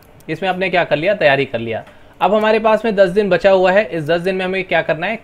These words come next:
केवल और केवल रिवीजन करना है। आप कोशिश करिए कि इसमें कोई भी एक नया टॉपिक आप अपने दिमाग में ना लाएं। पूरे कंसंट्रेशन के साथ आपने जो पिछले साठ दिनों में पढ़ा है, उसको एक बार दोहरा लें। भले आपको थोड़ी सी बोरियत महसूस हो,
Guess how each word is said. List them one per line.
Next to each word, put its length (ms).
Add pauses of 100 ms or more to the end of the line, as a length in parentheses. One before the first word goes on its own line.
केवल 340
और 80
केवल 340
रिवीजन 360
करना 260
है। 100 (500)
आप 180
कोशिश 340
करिए 340
कि 160
इसमें 240
कोई 160
भी 140
एक 120
नया 200
टॉपिक 380
आप 200 (100)
अपने 200
दिमाग 300
में 100
ना 180
लाएं। 180 (420)
पूरे 220
कंसंट्रेशन 680
के 100
साथ 320
आपने 300
जो 120
पिछले 320
साठ 240
दिनों 240
में 140
पढ़ा 200
है, 280 (280)
उसको 240
एक 180
बार 160
दोहरा 360
लें। 180 (300)
भले 200
आपको 240
थोड़ी 160
सी 140
बोरियत 360
महसूस 340
हो, 360